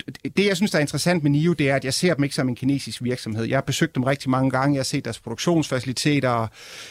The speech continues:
og de, de, de gør det rigtig, rigtig godt på mange parametre. Og de, de er lykkes med at lave nogle nye biler nu, som, som markedet virkelig tager imod.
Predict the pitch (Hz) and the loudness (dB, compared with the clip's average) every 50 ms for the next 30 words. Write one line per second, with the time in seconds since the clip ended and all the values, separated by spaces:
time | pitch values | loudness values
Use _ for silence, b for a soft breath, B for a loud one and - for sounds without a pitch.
0 | B B - - - - - - - - 151 143 - - 160 143 - 151 143 147 | B B -8 -8 -6 -6 -8 -6 -2 0 0 0 2 0 0 2 2 2 2 2
1 | 156 165 151 120 113 117 110 135 139 - - - 135 113 117 - - 127 110 110 | 2 0 -2 -2 -4 -4 -2 -2 -2 -2 -2 -2 -2 0 -2 -2 -2 -2 -2 -2
2 | 113 - - 120 120 113 117 123 120 - 120 107 113 117 113 - - - - - | 0 0 0 0 2 2 2 0 0 0 0 2 2 0 0 -2 -4 -4 -2 -2
3 | 104 - - 160 165 160 147 b b b b b b b b b b b _ - | -2 0 2 2 2 2 2 b b b b b b b b b b b _ 0
4 | 170 170 160 165 190 214 233 240 233 - - 190 180 180 170 160 151 156 170 185 | 2 2 2 4 2 2 2 2 0 0 2 2 4 4 4 4 4 4 2 4
5 | 196 175 160 147 147 160 175 196 214 - - 196 185 160 147 135 139 143 151 143 | 4 4 4 4 4 4 4 4 2 2 0 0 0 2 2 2 2 2 0 0
6 | - - 131 123 110 - - 131 127 123 131 143 160 160 147 113 123 151 160 165 | 0 0 0 0 0 0 0 2 2 2 2 0 0 -2 -2 0 0 0 0 0
7 | - 127 - - 127 110 110 117 123 143 156 147 117 | -2 -6 -6 -4 -2 0 2 4 4 4 4 2 0